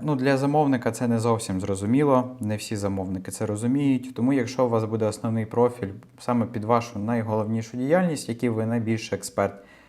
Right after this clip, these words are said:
це буде плюсом. Тобто, якщо тут буде просто U X U I дизайнер, там Mobile and Web App Designer і Figma, це буде краще, ніж у вас буде ще й веб-дизайнер, ще й веб-розробка, ще й відеомонтування <laughs> чи ще щось.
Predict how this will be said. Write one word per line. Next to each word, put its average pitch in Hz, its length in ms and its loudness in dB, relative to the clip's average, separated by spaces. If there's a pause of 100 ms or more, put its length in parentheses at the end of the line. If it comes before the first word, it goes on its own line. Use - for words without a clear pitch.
це - 140 0
буде 131 220 2
плюсом. 95 440 -6 (180)
Тобто, - 240 -8
якщо 107 220 -8
тут 101 140 -8
буде 101 200 -4
просто 98 380 -6
U 101 80 -4
X 104 240 -8
U - 20 2
I 95 140 0
дизайнер, 156 480 -2 (680)
там 95 380 -4
Mobile 104 680 0
and 98 160 -4
Web 104 200 2 (340)
App 104 180 -2 (160)
Designer 123 580 -2 (100)
і - 40 -6
Figma, 156 480 -2
це 120 140 -6
буде 104 220 -4
краще, 131 460 -2
ніж 101 240 -6
у - 40 -20
вас 92 100 -12
буде 92 280 -6
ще - 180 -10
й 90 40 -4
веб-дизайнер, 120 840 2 (300)
ще - 180 -4
й 95 40 0
веб-розробка, 131 1080 4 (320)
ще - 220 -6
й 98 360 0
відеомонтування 131 1080 6
<laughs> - 100 -12
чи 120 100 -2
ще 110 200 -2
щось. - 300 -8